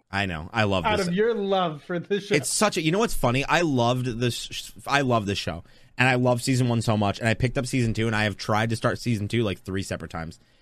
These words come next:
Speaker 1: And I just, like, al-, almost fall asleep every single episode one of season two. I don't know why.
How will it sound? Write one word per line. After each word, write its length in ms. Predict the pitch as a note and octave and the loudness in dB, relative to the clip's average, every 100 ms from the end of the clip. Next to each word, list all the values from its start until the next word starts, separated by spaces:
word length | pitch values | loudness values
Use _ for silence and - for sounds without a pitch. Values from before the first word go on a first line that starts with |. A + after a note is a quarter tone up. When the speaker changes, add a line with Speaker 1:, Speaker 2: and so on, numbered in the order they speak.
| _ | _
Speaker 1:
And 140 | - A2+ | -2 2
I 80 | A2 | 2
just, 280 | A2+ - A#2+ | 0 -2 0
like, 240 | A2 G2+ | 0 2
al-, 100 | A#2+ | -2
almost 440 | A#2 A#2+ A#2+ G#2 - | 0 2 2 0 0
fall 160 | G#2 | 0
asleep 340 | F2+ - E2+ D#2 | 0 -4 -6 -6
every 360 | G2+ F2+ F2 E2+ | -6 -4 -6 -6
single 480 | - F#2 E2+ D#2+ D#2 | -6 -6 -6 -8 -8
episode 340 | F#2 D#2+ F2 | -10 -8 -6
one 180 | E2 E2 | -6 -8
of 80 | D#2 | -6
season 200 | F2+ D#2+ | -8 -6
two. 120 | F#2 | -4
I 80 | E2+ | -4
don't 220 | F2+ F2+ | -4 -6
know 100 | D#2+ | -8
why. 300 | D2+ D2+ D2+ | -10 -10 -12